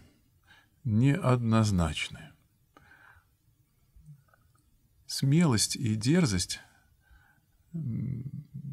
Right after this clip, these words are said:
смелость, переходящая в дерзость, совсем не хороша. Святитель Феофан говорит своим ученикам:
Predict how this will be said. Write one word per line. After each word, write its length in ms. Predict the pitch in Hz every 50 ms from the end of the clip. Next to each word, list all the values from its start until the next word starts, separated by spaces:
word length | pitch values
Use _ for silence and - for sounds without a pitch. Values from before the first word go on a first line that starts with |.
| 131 127
смелость, 460 | - - 123 127 131 110 101 92 -
переходящая 720 | - 113 120 - - 139 120 107 82 82 - - - 90
в 40 | 92
дерзость, 600 | 95 113 135 170 160 113 90 78 - - - - _ _ _ - - - - _ _
совсем 540 | - - 110 107 92 - - 131 139 143 139
не 420 | 127 123 127 131 139 143 - - - _ _ _ _ _ _ _ _ _ _ _ _
хороша. 680 | - - - 135 139 131 - - - 87 71 65 - - _ _ _ _ _ _ _ _ _ _ _ _ _ - - _ _ _ _ _ _ _ _ _ _ _ - -
Святитель 320 | 160 - - 101 101 92 -
Феофан 540 | - - 95 90 - - 95 101 117 120 113
говорит 320 | 101 98 104 98 90 85
своим 300 | - - 90 85 85 85
ученикам: 600 | 87 - - 92 98 95 - - 82 80 80